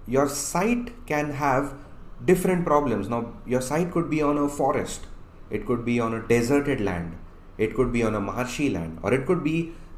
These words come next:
just on a normal plain land with, with some elements on the site. Okay. So, so depending upon the site that you have got,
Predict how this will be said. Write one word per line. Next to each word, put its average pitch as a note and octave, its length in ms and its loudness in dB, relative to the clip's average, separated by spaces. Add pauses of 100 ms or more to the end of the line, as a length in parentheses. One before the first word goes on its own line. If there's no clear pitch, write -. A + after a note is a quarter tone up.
just D3+ 320 0
on C3+ 180 2
a C3+ 60 2
normal C3 500 2
plain C3+ 380 0
land G#2+ 300 -4 (340)
with, A2+ 460 0
with A#2 180 0
some C3+ 200 0
elements C#3+ 400 4
on A2 160 0
the G2+ 100 2
site. E2 320 -6 (560)
Okay. - 160 2
So, D3+ 240 2
so D3+ 180 -2 (200)
depending F#3 480 2
upon E3+ 260 0
the C#3+ 80 2
site D3 380 -2
that C#3 160 0
you B2+ 80 0
have G#2 200 -2
got, A2+ 300 -2